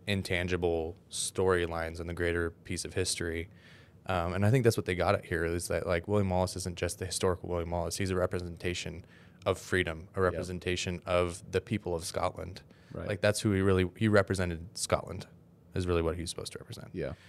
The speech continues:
Speaker 1: And that's what he was supposed to represent to Robert the Bruce was, "I am Scotland. I am the
Speaker 2: Mm.
Speaker 1: people that,
Speaker 2: Yeah.
Speaker 1: that you're to lead, and I would follow you." Like, that's, that's, that's who
Speaker 2: Yeah.
Speaker 1: he is in the movie.
Speaker 2: Yeah.
Speaker 1: But,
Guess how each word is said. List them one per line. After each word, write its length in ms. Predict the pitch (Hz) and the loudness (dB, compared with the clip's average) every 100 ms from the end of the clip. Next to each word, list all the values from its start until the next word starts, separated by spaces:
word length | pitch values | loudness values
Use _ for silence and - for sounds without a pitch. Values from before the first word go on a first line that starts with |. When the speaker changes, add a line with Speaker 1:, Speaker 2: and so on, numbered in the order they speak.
| - - | -10 2
Speaker 1:
And 100 | 95 | 4
that's 180 | 95 | 6
what 140 | 98 90 | 6 4
he 80 | 90 | 4
was 80 | |
supposed 220 | 87 85 - | 0 0 0
to 60 | |
represent 360 | 82 - 82 - - | 0 0 -8 -10 -6
to 140 | - 95 | -2 2
Robert 240 | 80 - | 2 0
the 60 | 82 | -10
Bruce 340 | - - - - - - - | -12 -10 -12 -12 -20 -20 -4
was, 260 | 82 80 - - | -4 -2 -6 -4
"I 140 | 92 | 0
am 160 | 87 85 | 0 -2
Scotland. 460 | - - - - - | -4 -4 -4 -6 0
I 120 | 98 | 2
am 100 | 92 | 2
the 80 | 85 | -2
Speaker 2:
Mm. 40 | |
Speaker 1:
people 320 | 90 85 82 - - - - - - - | -4 -4 -4 -6 -18 -20 -20 -20 -20 -4
that, 280 | 90 85 - | 2 2 0
Speaker 2:
Yeah. 60 | 98 | 0
Speaker 1:
that 140 | 98 | 2
you're 120 | 95 85 | 2 0
to 80 | - | 2
lead, 340 | 110 98 - | 2 2 -2
and 120 | 92 | -4
I 60 | 87 | -2
would 140 | 85 | -2
follow 260 | - - - - | 0 0 0 -8
you." 80 | - - | -10 -12
Like, 180 | - - - - | -12 -14 -20 -6
that's, 340 | 95 92 - - | -4 -4 -8 -14
that's, 340 | - - - - - - - | -12 -10 -10 -12 -20 -12 -6
that's 180 | 98 | -4
who 60 | 107 | -4
Speaker 2:
Yeah. 140 | 87 | -6
Speaker 1:
he 60 | 82 | -6
is 200 | 82 - | -8 -10
in 80 | - | -10
the 60 | - | -8
movie. 320 | 92 - - - - | -8 -8 -12 -16 -14
Speaker 2:
Yeah. 120 | - - - - - - - - - | -14 -14 -20 -20 -20 -20 -20 -14 2
Speaker 1:
But, 340 | 92 87 85 | 6 6 4